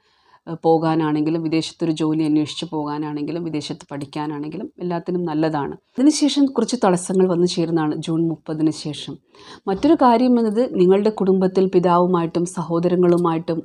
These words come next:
ഒക്കെ എന്തെങ്കിലും തർക്കങ്ങൾ നിലനിന്നിരുന്നുവെങ്കിൽ അത് വർഷത്തിൻ്റെ ആദ്യ പകുതിയിൽ കുറേയൊക്കെ പറഞ്ഞ് പരിഹരിക്കാൻ, അതുപോലെ ചർച്ച ചെയ്ത് പരിഹരിക്കാനാണെങ്കിലും ജീവിത പങ്കാളിയോടുള്ള പ്രശ്നങ്ങളാണെങ്കിലും ഇതൊക്കെ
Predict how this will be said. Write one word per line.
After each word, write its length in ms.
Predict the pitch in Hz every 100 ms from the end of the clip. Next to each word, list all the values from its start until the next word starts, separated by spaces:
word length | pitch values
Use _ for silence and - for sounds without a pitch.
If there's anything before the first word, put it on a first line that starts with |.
| -
ഒക്കെ 280 | 202 175 175 170
എന്തെങ്കിലും 420 | 170 170 175 185 180
തർക്കങ്ങൾ 480 | 170 170 208 214 208
നിലനിന്നിരുന്നുവെങ്കിൽ 960 | 185 180 180 175 170 175 165 151 233 311 - - _ - - -
അത് 200 | 220 277 - _ _ _ _ -
വർഷത്തിൻ്റെ 600 | 208 - 240 240 226 233 233 -
ആദ്യ 280 | 190 190 208
പകുതിയിൽ 480 | 226 190 170 170 156
കുറേയൊക്കെ 520 | - 202 220 220 226 220
പറഞ്ഞ് 340 | - 180 175 185
പരിഹരിക്കാൻ, 580 | 180 165 170 165 165 156 - - -
അതുപോലെ 360 | 190 196 190
ചർച്ച 300 | 185 190 185 -
ചെയ്ത് 340 | 185 175 180 180 -
പരിഹരിക്കാനാണെങ്കിലും 960 | 180 160 170 170 185 175 170 165 175 170
ജീവിത 260 | 165 170
പങ്കാളിയോടുള്ള 760 | 180 170 165 165 170 175 175 170
പ്രശ്നങ്ങളാണെങ്കിലും 840 | 170 160 160 160 160 151 151 160 170
ഇതൊക്കെ 240 | 180